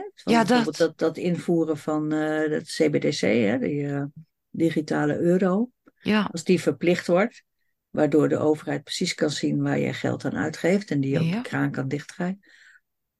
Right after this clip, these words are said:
Speaker 1: Eh, als dat de enige betaalmiddel wordt, dat weet je niet, maar ze zijn overal toe in staat
Speaker 2: Ja.
Speaker 1: om dat wettelijk vast te leggen. Wat moet je dan doen?
Speaker 2: Ja, wat kun je doen?
Speaker 1: Ruilhandel. Dat is het enige wat ik kan bedenken.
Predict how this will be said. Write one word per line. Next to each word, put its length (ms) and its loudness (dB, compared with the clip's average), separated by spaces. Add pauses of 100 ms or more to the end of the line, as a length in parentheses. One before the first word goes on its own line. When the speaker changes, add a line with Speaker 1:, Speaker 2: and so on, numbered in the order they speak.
(180)
Speaker 1:
Eh, 220 4
als 200 6
dat 160 6
de 100 4
enige 400 6
betaalmiddel 720 4
wordt, 420 -4 (440)
dat 140 0
weet 200 6
je 60 4
niet, 240 2
maar 300 0
ze 160 -6
zijn 240 0
overal 340 0
toe 180 -2
in 80 -2
staat 580 -8
Speaker 2:
Ja. 200 -10
Speaker 1:
om 200 -6
dat 140 0
wettelijk 340 0
vast 200 -8
te 60 -8
leggen. 180 -6 (240)
Wat 120 -6
moet 120 2
je 120 -2
dan 20 0 (140)
doen? 200 -4 (920)
Speaker 2:
Ja, 120 0
wat 120 0
kun 140 2
je 120 6
doen? 280 0 (280)
Speaker 1:
Ruilhandel. 880 6 (360)
Dat 120 -4
is 60 -8
het 100 -2
enige 240 2
wat 100 -6
ik 100 -8
kan 180 -2
bedenken. 440 0